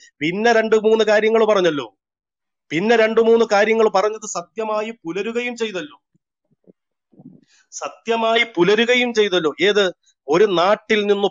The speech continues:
പുറത്താക്കുന്ന ദിവസം ഞാൻ ഉണ്ടായിരുന്നുവെങ്കിൽ എത്ര നന്നായിരുന്നു,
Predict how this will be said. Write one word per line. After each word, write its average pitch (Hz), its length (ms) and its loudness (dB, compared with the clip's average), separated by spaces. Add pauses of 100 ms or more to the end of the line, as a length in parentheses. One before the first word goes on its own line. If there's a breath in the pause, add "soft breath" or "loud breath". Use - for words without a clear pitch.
പുറത്താക്കുന്ന 202 720 0
ദിവസം 190 400 -4
ഞാൻ 185 160 0
ഉണ്ടായിരുന്നുവെങ്കിൽ 180 920 0 (240 loud breath)
എത്ര 175 360 -2
നന്നായിരുന്നു, 160 960 0